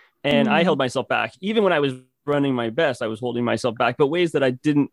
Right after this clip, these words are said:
Speaker 1: that I, I can recognize more easily now than I could at the time, if that makes sense. And there's a lot of little things when I look back on that time that I just could see that I was trying to convince myself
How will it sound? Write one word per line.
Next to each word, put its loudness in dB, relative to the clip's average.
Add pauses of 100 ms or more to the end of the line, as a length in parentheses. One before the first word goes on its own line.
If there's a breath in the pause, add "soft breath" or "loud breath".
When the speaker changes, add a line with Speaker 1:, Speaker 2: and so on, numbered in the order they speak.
(1400 soft breath)
Speaker 1:
that 4
I, 4
I 2
can 2
recognize 0
more 0
easily 0
now -2
than 0
I 0 (200)
could 0
at -2
the -6
time, -4 (240)
if -6
that 2
makes -2
sense. -4 (260)
And 2
there's 2
a 2
lot 2
of 4
little 0
things -2
when 2
I 2
look -2
back -2
on -2
that -2
time 0
that 2 (520 soft breath)
I 0
just -2
could -4
see 0
that 2
I 4
was -2 (260)
trying 0
to -2
convince 0
myself 0